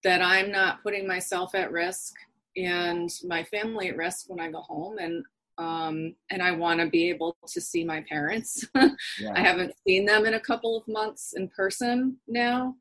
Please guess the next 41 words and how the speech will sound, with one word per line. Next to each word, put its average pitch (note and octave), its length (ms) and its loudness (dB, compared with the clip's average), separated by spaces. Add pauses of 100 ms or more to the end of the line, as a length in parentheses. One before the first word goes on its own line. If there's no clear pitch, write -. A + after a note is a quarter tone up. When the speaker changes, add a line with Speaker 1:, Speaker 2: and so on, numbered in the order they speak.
(680)
Speaker 1:
Um, F#3 500 2
it's F#3 120 -10
been F#3 160 0
almost F#3 380 -4
two G3+ 140 -4
months, G3 320 -6
so F#3 840 2 (180)
I F#3 140 4
don't G3 200 0
wanna F#3 300 -2
continue F#3+ 760 -2
to F3 140 0
not F3 480 -2 (120)
be F3+ 220 4
able E3+ 220 -4 (160)
to E3 380 2
see G3+ 280 -4
them. D#3+ 260 -2
So F#3 180 -8
I E3+ 120 0
need F#3+ 180 -2
to - 140 -10
make F3+ 180 -4
sure F3+ 360 0
both F3 300 -4
that E3 200 0
I'm A3 280 -2
safe F3 420 0 (120)
and F3 180 -4
that E3+ 360 -2 (360)
the F#3+ 120 0
people G3 520 0
that E3+ 420 -2
are F3+ 140 -2
coming F3+ 320 -6
into E3 240 -6
the E3 80 -2
clinic A#3 420 -2
are D#3+ 280 -4
also G#3+ 360 -4
safe. D3 420 -6